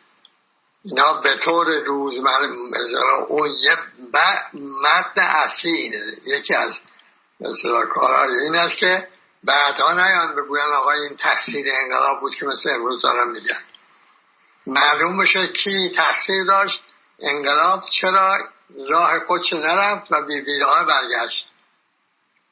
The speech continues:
یکی دیگر از اون، اه، که در هم، در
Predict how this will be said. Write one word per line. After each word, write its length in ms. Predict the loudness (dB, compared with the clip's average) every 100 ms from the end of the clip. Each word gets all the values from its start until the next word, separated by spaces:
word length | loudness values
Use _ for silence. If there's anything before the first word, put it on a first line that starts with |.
| -20 -20 _ _ _
یکی 360 | -2 -2 0 -2
دیگر 320 | -2 0 2
از 300 | 2 0 -2 -10
اون، 400 | -6 -4 -4 -6 -18 -20
اه، 360 | -14 -10 -8 -8
که 160 | -4 -2
در 240 | 0 2
هم، 260 | 2 0 -2 -6 0
در 160 | 0